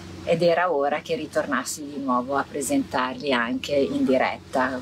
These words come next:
Oggi siamo su Facebook, settimana prossima su Instagram e poi su LinkedIn, perché sono molto attiva anche su LinkedIn. Bene, allora torniamo noi ai nostri oli. Per chi già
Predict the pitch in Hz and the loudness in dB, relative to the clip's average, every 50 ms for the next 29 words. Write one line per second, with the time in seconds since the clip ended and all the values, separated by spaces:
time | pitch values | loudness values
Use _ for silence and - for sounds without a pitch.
0 | - - - 151 156 156 156 - - - 151 147 139 139 - - - - 151 135 | -6 -2 0 0 0 0 -2 -4 -6 -4 -4 -4 -4 -6 -8 -8 -4 -2 -2 0
1 | 131 135 - - - - 214 208 220 214 208 - 254 262 - - 202 - - 269 | -2 -2 -4 -4 -2 0 2 2 2 0 -2 -6 -6 -4 -4 -6 -6 -6 -6 -4
2 | 285 135 127 135 135 - - 147 139 139 - - 143 131 123 - - 185 175 156 | -4 -2 -2 -2 -4 -2 -2 -2 -2 -2 -4 -6 -4 -4 -2 -2 0 0 0 0
3 | 143 135 - - - 156 143 151 143 143 139 139 143 143 143 - 147 139 139 - | 0 -2 -2 -2 0 0 0 0 0 0 0 -2 -2 -4 -8 -6 -4 -4 -2 -4
4 | - - - - - 143 147 147 143 147 151 147 143 - - - - - 127 107 | -4 -8 -14 -6 -2 2 2 4 4 4 2 2 0 -2 -4 -6 -2 0 0 0
5 | - - - 131 110 - 90 87 - - - 113 113 113 - 226 269 - - 160 | 0 -2 -4 -6 -6 -6 -6 -8 -6 -4 -2 0 0 2 4 2 2 2 2 0
6 | 160 170 - 147 - - 170 147 139 143 147 - - 147 143 - - 143 135 135 | 0 2 0 0 0 0 0 2 2 0 -2 0 0 -2 -2 -2 -4 -4 -2 -2
7 | 127 131 127 - - 120 - - 135 113 131 123 120 127 123 - 131 - 131 127 | -2 -2 -4 -6 -6 -4 -4 -4 -2 0 2 4 4 4 2 2 2 2 4 4
8 | 123 247 262 - - - - - - - - - - - - - - - - - | 4 4 2 0 -2 -6 -6 -6 -6 -6 -6 -6 -8 -8 -10 -10 -12 -2 4 6
9 | 202 202 302 269 214 175 156 151 151 147 - - - - - - - - 233 233 | 6 6 6 6 4 2 -2 -4 -8 -10 -12 -16 -16 -14 -14 -8 -4 -2 0 2
10 | 226 226 226 233 262 285 262 - - 196 190 190 190 196 202 214 220 233 254 233 | 2 2 2 2 2 0 -2 -2 -2 0 0 0 0 2 2 2 2 2 2 2
11 | 196 175 170 180 185 - - - 247 262 285 330 403 339 247 180 160 - - 156 | 2 2 0 -2 -2 -2 0 2 4 4 6 4 4 2 2 0 -2 -2 -2 -2
12 | 160 165 - - 180 165 165 156 - - - 180 170 160 151 - | -2 -2 -4 -2 -2 0 0 0 -2 -2 0 2 2 2 0 -2